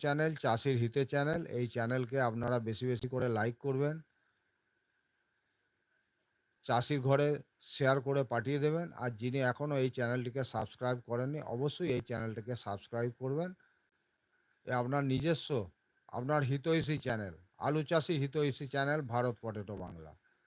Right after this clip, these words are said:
জয় জওয়ান, জয় কিষান, বন্দে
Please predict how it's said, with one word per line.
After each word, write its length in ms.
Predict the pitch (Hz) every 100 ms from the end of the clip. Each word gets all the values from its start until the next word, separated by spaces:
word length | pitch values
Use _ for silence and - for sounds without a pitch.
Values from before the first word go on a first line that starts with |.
| _ _ _ _ _ _ _ _ _ _ _ _ _ _ _ _ _ _ _ _ _ _ _ _ _ - _ _ _
জয় 300 | 123 143 147
জওয়ান, 400 | 139 143 143 143 135 131 -
জয় 220 | 113 143
কিষান, 460 | 120 135 139 135 135 127 - _ _ _ _ _ _ -
বন্দে 400 | 135 147 143